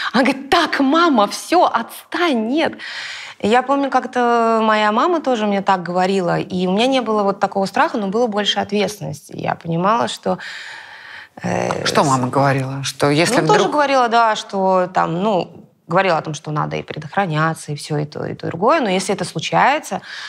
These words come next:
Speaker 1: обязательно приходишь домой, прежде всего мне, ты рассказываешь, что там, да, у тебя есть какие-то подозрения, мы вместе, там, я тебе помогаю принять это решение, захочешь, будем растить, там, туда-сюда. То есть, а, с таким ощущением, что, э,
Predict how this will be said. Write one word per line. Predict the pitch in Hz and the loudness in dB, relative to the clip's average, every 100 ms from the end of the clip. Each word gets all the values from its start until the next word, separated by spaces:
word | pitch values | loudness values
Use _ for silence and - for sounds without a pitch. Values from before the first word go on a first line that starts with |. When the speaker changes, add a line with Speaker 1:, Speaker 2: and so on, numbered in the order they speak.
| - - | -14 -6
Speaker 1:
обязательно | 165 170 151 160 170 233 233 190 | -2 -2 -2 2 2 2 0 -8
приходишь | 165 175 190 180 | -8 -4 -2 0
домой, | 165 156 156 180 220 226 | 0 0 2 2 4 2
прежде | - 180 170 170 | 0 -2 -2 -4
всего | - 165 151 | -4 -2 0
мне, | 151 156 180 202 | 2 2 2 0
ты | 185 | -2
рассказываешь, | 151 143 - 160 190 175 | -6 -6 -2 0 0 -2
что | 165 165 | -8 -10
там, | - 151 | -6 -4
да, | 151 175 190 | 0 0 0
у | |
тебя | 175 156 | -2 -6
есть | 165 | -8
какие-то | - 151 156 | -10 -14 -12
подозрения, | - 156 147 156 175 208 180 | -6 -4 -2 -2 -2 -2 -2
мы | 160 156 | -4 -4
вместе, | 151 156 175 208 202 165 - - - - | -4 -2 -2 -4 -6 -14 -16 -14 -14 -14
там, | - 156 156 | -8 -6 -4
я | 170 165 | -2 -2
тебе | 165 160 | -2 -4
помогаю | 165 175 156 160 170 | -2 0 2 0 0
принять | 160 165 185 | -2 -4 -4
это | - 196 | -6 -4
решение, | 196 - 156 160 151 | -4 -2 -2 -2 -2
захочешь, | 156 - 156 175 180 | -4 -4 -4 -2 -4
будем | 170 165 180 | -6 -4 -2
растить, | 180 175 - 156 170 | -2 -4 -6 -6 -6
там, | 156 160 | -6 -8
туда-сюда. | - 180 196 185 | -6 -6 -2 -2
То | 165 | -2
есть, | 196 - - - - - - | -6 -8 -8 -6 -6 -4 0
а, | 196 196 190 180 | 4 4 4 2
с | |
таким | - 214 262 | -2 -2 0
ощущением, | 226 233 226 269 254 214 180 | 0 -2 -2 2 2 2 0
что, | 170 - 196 175 165 160 135 | -2 0 2 4 4 2 -2
э, | 67 - 76 52 50 - | -6 -12 -12 -10 -10 -14